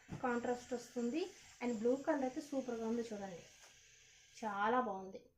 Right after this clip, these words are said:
కలర్ అయితే. So, ఇది కూడా కాంట్రాస్ట్ వస్తుంది and బ్లౌజ్ అయితే సూపర్గా ఉంది. పళ్ళు బ్లౌజ్ అయితే ఇలా ఉంటుంది, చాలా బాగుంటుంది. మల్టీ కలర్ వస్తుంది ఈ బ్లౌజ్ అయితే, చాలా బాగుంది.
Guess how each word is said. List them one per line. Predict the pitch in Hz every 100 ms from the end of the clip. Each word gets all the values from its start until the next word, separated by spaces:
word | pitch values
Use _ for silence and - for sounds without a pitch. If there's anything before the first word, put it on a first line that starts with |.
| -
కలర్ | 202 202
అయితే. | 180 - - _ _ - _ _
So, | - 254
ఇది | 254
కూడా | 311 330
కాంట్రాస్ట్ | 262 226 233 254 -
వస్తుంది | 226 - 208 190
and | 202 208
బ్లౌజ్ | 202 208 208 226
అయితే | 214 269
సూపర్గా | 240 214 - 202 196
ఉంది. | 208 214
పళ్ళు | 202 208 220
బ్లౌజ్ | 214 196 190
అయితే | 185 240
ఇలా | 196 185
ఉంటుంది, | 185 196 214 247
చాలా | 220 208 226 233
బాగుంటుంది. | 190 196 185 214 - - - 240
మల్టీ | 277 311 370
కలర్ | 302 240 220
వస్తుంది | - 220 208 202
ఈ |
బ్లౌజ్ | 202 202 202 226
అయితే, | 190 202
చాలా | 233 220 233 202
బాగుంది. | 180 165 147